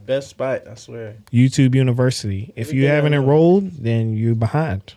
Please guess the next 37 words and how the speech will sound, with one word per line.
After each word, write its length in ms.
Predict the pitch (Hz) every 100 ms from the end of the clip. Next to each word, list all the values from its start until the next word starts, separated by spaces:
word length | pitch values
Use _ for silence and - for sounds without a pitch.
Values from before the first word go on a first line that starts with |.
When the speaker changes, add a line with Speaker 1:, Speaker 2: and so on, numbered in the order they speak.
| _
Speaker 1:
Everything 340 | - 139 147 143
I 80 | 135
know 240 | 135 131 131
to 100 | 147
this 140 | 135
day 440 | 120 123 113 107 113 _ -
is 460 | 113 107 104 - _ 113
strictly 400 | - 147 127 120
YouTube. 440 | 120 120 110 107 104 _ _ _ _
Like, 240 | 95 90 _ _ _ _
YouTube, 380 | 123 131 131 123 -
everything 440 | 120 117 113 107
is, 300 | 107 101 101
that's 300 | 113 127 127
why 80 | 117
I 20 |
learn 240 | 117 113 101
everything 340 | 104 101 98
at. 180 | 98 98 _ _ -
Speaker 2:
Okay, 280 | 143 139 123
so 160 | 139
to 180 | 127 131
add 240 | 131 139
to 100 | 139 131
that, 180 | 120
you 80 | 113
said 240 | 135 135 120
everything 340 | 151 165 165
you 160 | 156 143
learned 240 | 139 131
is 80 | 123
from 160 | 131
YouTube. 340 | 117 123 - 110
So 280 | - 120 120
have 240 | 139 131
you 260 | 139 139 135
had 400 | - 120 127